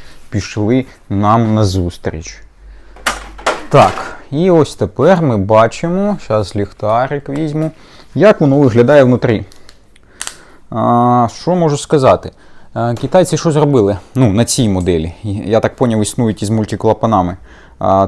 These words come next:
тут завдання мультиклапана перекинули на купу електроклапанів. В принципі, чому б і ні, так наче повинно бути надійніше. Але виглядає так, ну, дуже цікаво, чесно кажучи.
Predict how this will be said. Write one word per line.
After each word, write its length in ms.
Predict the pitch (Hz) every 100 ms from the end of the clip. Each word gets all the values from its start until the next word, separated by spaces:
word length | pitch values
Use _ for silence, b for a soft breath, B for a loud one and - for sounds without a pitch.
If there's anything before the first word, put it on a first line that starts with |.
| -
тут 300 | 185 202 -
завдання 420 | 123 117 135 110
мультиклапана 760 | 110 104 123 - 214 190 135 107
перекинули 720 | 120 117 117 190 160 113 101
на 320 | 104 127 127
купу 520 | - 151 139 127 120 - - - - - b b b b
електроклапанів. 1080 | 104 123 - 110 104 113 107 110 98 92 - - - - - B B
В 260 | B B B - -
принципі, 560 | - 131 151 - 113 101
чому 400 | - 110 98 107
б 160 | 90 101
і 20 |
ні, 280 | 135 196 123
так 260 | 135 147
наче 280 | 143 143 -
повинно 420 | - 139 151 147
бути 240 | 139 139 143
надійніше. 640 | 135 104 90 80 - - - b b b b b b b b b b b _ _ -
Але 360 | 208 202 214 214
виглядає 680 | 185 143 147 117 156 151 127
так, 300 | 139 123 120
ну, 160 | 120
дуже 300 | 113 143 120
цікаво, 480 | 104 107 - 90 95
чесно 340 | - 101 -
кажучи. 500 | 98 95 87 85 -